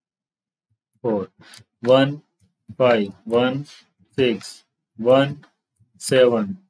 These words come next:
वन, एट, वन, नाइन,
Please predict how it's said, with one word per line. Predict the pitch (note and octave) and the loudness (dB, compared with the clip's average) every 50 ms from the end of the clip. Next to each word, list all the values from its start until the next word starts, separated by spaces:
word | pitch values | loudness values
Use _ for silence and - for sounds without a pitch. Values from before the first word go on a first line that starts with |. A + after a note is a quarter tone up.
| _ - A2 | _ -12 -4
वन, | A2+ B2+ C3 C#3 C#3 C#3 C#3+ C#3+ - _ _ _ _ _ _ _ _ _ _ _ - | 0 2 2 2 2 0 -4 -10 -16 _ _ _ _ _ _ _ _ _ _ _ -2
एट, | C3+ C3 B2+ A#2 A2 G2 _ _ - - _ _ _ G#2+ A#2 | 0 2 2 2 0 -2 _ _ -20 -20 _ _ _ -14 -6
वन, | A#2 B2+ C#3 D3 D3+ D3+ D3+ D3+ _ _ _ _ _ _ _ _ _ _ _ _ _ _ _ | 0 4 4 4 4 4 0 -4 _ _ _ _ _ _ _ _ _ _ _ _ _ _ _
नाइन, | A2 A2 A2 A#2 B2 C3 C#3 C3+ C3 A#2+ A2+ G#2+ F#2+ | -12 -10 -6 -2 2 2 4 4 2 2 0 -2 -6